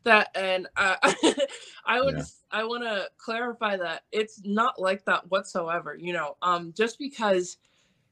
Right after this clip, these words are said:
Speaker 1: it is easier for us to advocate for ourselves and choose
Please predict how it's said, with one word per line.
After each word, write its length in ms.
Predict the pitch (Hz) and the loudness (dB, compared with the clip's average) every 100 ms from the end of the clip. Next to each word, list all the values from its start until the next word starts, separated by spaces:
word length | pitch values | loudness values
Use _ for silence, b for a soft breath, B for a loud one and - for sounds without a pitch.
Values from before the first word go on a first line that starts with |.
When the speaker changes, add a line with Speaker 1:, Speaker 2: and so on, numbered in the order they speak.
| - | 4
Speaker 1:
it 220 | 208 - | 4 6
is 320 | 202 185 175 _ | 2 2 -2 _
easier 640 | 196 208 208 220 240 254 262 | -4 0 0 -2 -2 -2 -4
for 600 | - 220 190 170 160 - _ - | -2 0 2 2 0 -6 _ -2
us 220 | 185 190 | -2 0
to 140 | - - | -4 -4
advocate 500 | 165 190 202 202 - | -2 -4 -2 -2 -2
for 160 | 202 196 | -2 -2
ourselves 540 | 202 202 180 226 208 | -2 -2 -2 -2 0
and 180 | 190 175 | -2 -2
choose 540 | - 185 190 190 - | -2 0 0 -4 -8